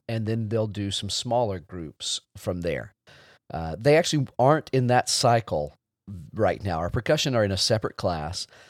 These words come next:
and they'll do that cycle twice in the second semester. We do it once in the fall and once in the spring. They actually do it twice in the spring because of the way that stuff is set up. And Jeff is actually,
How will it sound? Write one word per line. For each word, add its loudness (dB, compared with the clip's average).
and -2
they'll 6
do 0
that 6
cycle 2
twice 2
in -4
the -2
second 2
semester. -4
We -2
do 0
it -2
once 0
in -2
the 2
fall 4
and -2
once -2
in -2
the -4
spring. -2
They 0
actually -2
do -4
it -10
twice -2
in 2
the -4
spring -2
because 4
of -6
the 0
way 4
that -2
stuff 0
is -2
set 2
up. 0
And -4
Jeff 4
is -4
actually, -2